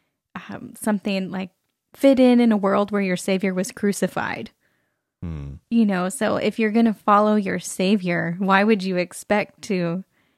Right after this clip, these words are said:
Speaker 1: fit in with the people who crucified him?
Speaker 2: Right. Um, a few verses here that, that kinda play into a lot of this. Um, "The way of a fool is right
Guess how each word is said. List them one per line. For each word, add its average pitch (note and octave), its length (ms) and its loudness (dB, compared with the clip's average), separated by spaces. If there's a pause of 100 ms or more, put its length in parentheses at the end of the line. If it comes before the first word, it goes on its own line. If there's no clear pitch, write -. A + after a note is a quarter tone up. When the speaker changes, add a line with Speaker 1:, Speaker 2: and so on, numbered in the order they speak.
(100)
Speaker 1:
fit G#3+ 240 4
in G3 200 2
with F3+ 160 -6
the F#3 80 -4
people F#3 320 -2
who F3 60 -4
crucified - 680 -8
him? - 240 -14 (420)
Speaker 2:
Right. D2 300 -12 (1400)
Um, D#2 460 -4
a G#2+ 80 -10
few F#2+ 240 -6
verses E2+ 440 -8
here E2 220 -6
that, D#2+ 200 -10 (160)
that - 200 -12
kinda F#2+ 240 -8
play D#2 540 -12
into E2+ 300 -12
a D#2 40 -10
lot D#2+ 220 -10
of D#2 100 -14
this. D#2 520 -14 (760)
Um, D#2 460 -10
"The F2 140 -8
way F2+ 200 -2
of F2 100 -4
a E2 60 -10
fool F2 360 -6
is D2+ 140 -12
right E2 400 -8